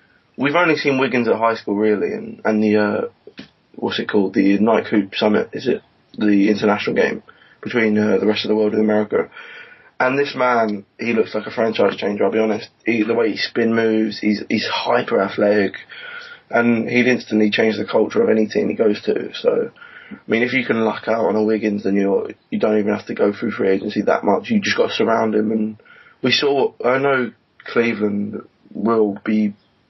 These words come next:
they'll have some kind of bitterness about what happened to them, but I'd take the, um,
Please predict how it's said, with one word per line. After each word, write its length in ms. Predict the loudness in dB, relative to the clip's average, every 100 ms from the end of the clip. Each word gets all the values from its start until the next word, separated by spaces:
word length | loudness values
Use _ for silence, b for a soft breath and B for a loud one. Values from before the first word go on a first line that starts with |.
| _
they'll 160 | 2 2
have 180 | 2 -2
some 580 | -8 -2 -2 -2 -8 -8
kind 240 | 0 0
of 160 | 0 -4 -12 -20 b b b
bitterness 380 | 2 2 0 0
about 260 | 0 2
what 140 | 2 2
happened 320 | -2 -2 -8
to 60 | -2
them, 300 | -2 -2 -8 b b b b b _
but 120 | 0
I'd 180 | 0 0
take 320 | 0 0 0
the, 380 | -6 -4 -2 -2
um, 400 | -2 -4 -6 -10